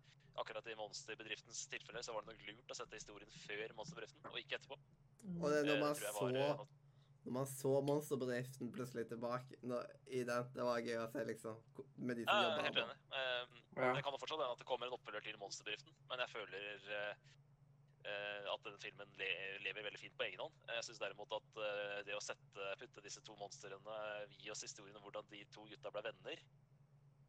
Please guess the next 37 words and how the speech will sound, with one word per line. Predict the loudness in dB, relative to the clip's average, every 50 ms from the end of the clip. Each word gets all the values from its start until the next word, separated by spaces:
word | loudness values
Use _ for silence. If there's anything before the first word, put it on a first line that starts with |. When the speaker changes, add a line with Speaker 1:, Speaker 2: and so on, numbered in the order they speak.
| -16 -12
Speaker 1:
og, | -8 -4 -2 -2 -2 -2 -4 -8 -12 -10 -4 0
eh, | 2 2 4 4 2 0 -2
putte | -6 -10 -10 -10 -12 -16 -12 -10 -10 -10
på | -6 -8
en | -8
måte, | -8 -8 -4 -2 0 2 2 2 2 2 2 0 0 -2 -4 -6 -2
blande | 0 0 0 0 -4 -12 -12 -8 -4 -4 -4 -4 -4 -8
monsteruniverset | -12 -14 -12 -8 -8 -6 -6 -6 -6 -8 -8 -4 -4 -2 0 0 0 -2 -4 -6
inn | -10 -16 -16 -18 -16 -8 -4
i | -4
en | -4 -4
high | -4 -6 -6 -6 -6
school-komedie, | -8 -8 -8 -10 -12 -12 -12 -8 -6 -4 -4 -2 -2 -2 -2 -4 -8 -12 -10
eller | -10 -10 -12 -12
college-komedie | -12 -12 -10 -8 -6 -6 -6 -6 -6 -6 -4 -2 -2
er | -2 -2
det | -4 -6
kanskje, | -8 -8 -8 -8
for | -6
det | -4 -4
er | -4 -6
vel | -6 -8
college | -10 -10 -8 -8 -8 -8
de | -8 -8
går | -10 -10 -8
på. | -8 -10 -10 -12 -16 -20 -20 -20 -20 -20 -20 -20 -20 -20 _ -20 -10 -8
Speaker 2:
Mhm. | -4 0 0
Speaker 1:
Ehm, | 2 2 2 0 0 -2 -2 -4 -6 -8 -10 -14 -20 -18 -6 -2
det | -2 0
var, | 0
synes | 0 2
jeg | 2 4
var | 4 4
veldig | 2 2 0
gøy. | -4 -4 -4 -10 -12 -10 -8
Liksom | -8 -8 -8 -2
ta | 2 4